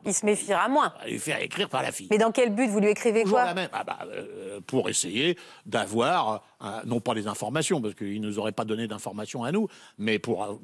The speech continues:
Speaker 2: pour essayer de dresser un portrait, euh, de, de ce type.
Speaker 1: Mais alors, vous lui, pardon, mais quand on écrit une première lettre, on est devant une page blanche, on se dit, euh,
Speaker 2: Ah bah, quand, euh, quand
Speaker 1: Monsieur
Speaker 2: on écrit une
Speaker 1: Fourniret,
Speaker 2: première
Speaker 1: virgule,
Speaker 2: lettre, la,
Speaker 1: qu'est-ce qu'on lui
Speaker 2: la,
Speaker 1: écrit ?
Speaker 2: la, la jeune femme en question, elle lui a écrit : « Bonjour, je suis journaliste », ça s'est pas caché. « Bonjour, je suis, je, je suis journaliste. »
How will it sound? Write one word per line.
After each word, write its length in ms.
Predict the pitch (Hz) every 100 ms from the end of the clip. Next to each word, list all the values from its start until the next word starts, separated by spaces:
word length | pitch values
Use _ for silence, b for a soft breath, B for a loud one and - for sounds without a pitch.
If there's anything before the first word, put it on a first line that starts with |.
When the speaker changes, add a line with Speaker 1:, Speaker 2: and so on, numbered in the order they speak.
| 98
Speaker 2:
pour 180 | 104 101
essayer 240 | 101 110 110
de 80 |
dresser 300 | 95 110 -
un 100 | 123 107
portrait, 360 | 113 - 339 247
euh, 300 | 120 113 107
de, 140 | 113
de 180 | 101 110
ce 100 | 139
type. 280 | 160 381 135 110
Speaker 1:
Mais 60 | 214
alors, 220 | 202 202
vous 140 | 196
lui, 120 | 202 185 214 220 -
pardon, 260 | 208 269
mais 100 | 254
quand 180 | 196 190
on 60 | 202
écrit 240 | 208 233
une 80 | 196
première 360 | - 220 220
lettre, 220 | 226 226 190
on 40 |
est 80 | 180
devant 140 | 180
une 100 | 190
page 220 | 185 208 196
blanche, 300 | 214 214 185
on 60 |
se 140 | 175 170
dit, 220 | 208 190
euh, 60 | 165
Speaker 2:
Ah 60 |
bah, 140 | 151 139
quand, 120 | 185
euh, 180 | 165 147
quand 100 | 214
Speaker 1:
Monsieur 180 | 214 269
Speaker 2:
on 20 |
écrit 80 | 262
une 60 |
Speaker 1:
Fourniret, 320 | 240 226 226
Speaker 2:
première 160 | 220 202
Speaker 1:
virgule, 160 | 196 233
Speaker 2:
lettre, 80 | 370
la, 60 | -
Speaker 1:
qu'est-ce 180 | 262 -
qu'on 80 |
lui 140 | 247 233
Speaker 2:
la, 120 | 269
Speaker 1:
écrit ? 180 | 254 269
Speaker 2:
la, 160 | 143
la 120 | 147 143
jeune 180 | 151 143
femme 220 | 165 143
en 80 | 131
question, 420 | 123 - 220 196
elle 100 | 127
lui 120 | 127
a 20 |
écrit : « 240 | 113 156 214
Bonjour, 360 | 135 113 214
je 40 | -
suis 80 |
journaliste », 440 | 127 123 107 170 285
ça 60 | 110
s'est 100 | 104
pas 120 | 101
caché. « 320 | 95 - 269 B B B
Bonjour, 260 | 113 131 214
je 80 | 185
suis, 180 | 143
je, 160 | 120 127
je 100 | 104
suis 120 | 131
journaliste. » 640 | 117 123 107 143 240 -